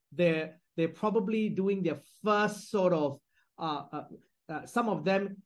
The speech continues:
it's their websites, their, their, their first e-commerce stores, some basic accounting that, that, that basically has been, uh, uh, uh, implemented. Um,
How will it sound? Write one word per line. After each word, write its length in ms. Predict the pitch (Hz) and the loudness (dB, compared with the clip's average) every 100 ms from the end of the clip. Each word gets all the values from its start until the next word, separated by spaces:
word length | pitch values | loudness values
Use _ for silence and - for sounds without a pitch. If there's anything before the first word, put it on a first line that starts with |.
| - | -6
it's 200 | 170 - | -6 -4
their 160 | 143 | -4
websites, 720 | 139 262 262 - 233 220 190 - | 0 0 -2 -2 2 2 0 -4
their, 380 | 147 139 135 - 156 | -4 -2 -4 -8 -10
their, 180 | 147 139 | -8 -6
their 160 | 143 | -6
first 360 | 139 - 254 - | -2 4 4 2
e-commerce 600 | 226 220 - 214 220 214 - | -6 -6 -2 0 0 -2 -4
stores, 640 | - 202 196 190 185 - _ _ | -6 -2 0 0 -2 -6 _ _
some 380 | - 185 156 131 - | -4 -2 -2 -6 4
basic 500 | 196 214 214 247 233 | 6 6 4 -2 -2
accounting 720 | 170 - - 214 208 214 208 | -6 -8 -4 0 2 2 2
that, 260 | 175 170 151 | 0 -4 -4
that, 260 | 170 165 | -4 -4
that 240 | 165 165 160 | -4 -4 2
basically 540 | 185 190 196 - 202 | 2 2 -4 -4 -2
has 160 | 180 175 | -2 -2
been, 380 | 170 156 151 147 | -2 -2 -2 -4
uh, 260 | 139 135 - | -4 -6 -8
uh, 200 | 139 131 143 | -8 -8 -10
uh, 120 | 147 - | -12 -2
implemented. 920 | 220 214 220 208 202 202 220 180 - _ _ _ _ | -2 0 0 2 2 2 2 0 -4 _ _ _ _
Um, 420 | 196 208 202 202 | 0 2 0 -6